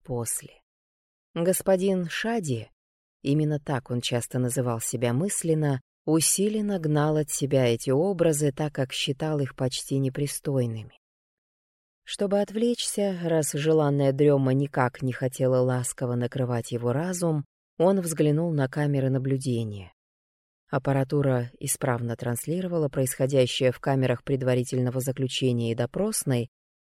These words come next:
а также с проходной, где один из младших полицейских чинов как раз спал, уронив голову на скрещённые на столе руки. Что-то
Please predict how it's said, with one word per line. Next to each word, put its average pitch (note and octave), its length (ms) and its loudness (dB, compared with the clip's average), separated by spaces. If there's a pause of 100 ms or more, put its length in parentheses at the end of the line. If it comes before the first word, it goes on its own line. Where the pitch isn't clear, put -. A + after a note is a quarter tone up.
а C#3+ 140 2
также D3+ 320 0
с C#3+ 100 -6
проходной, F#3 720 0
где C#3+ 260 4
один C#3 300 6
из C3+ 120 0
младших C3+ 500 0
полицейских C3+ 680 0
чинов E3+ 400 -2
как C3 220 -4
раз B2 200 0
спал, F#3+ 500 -4 (100)
уронив F#3 420 2
голову D#3 380 0
на D3 100 0
скрещённые D3+ 640 -2
на D3+ 80 0
столе E3 320 -6
руки. D3 400 -6 (680)
Что-то G3+ 720 -4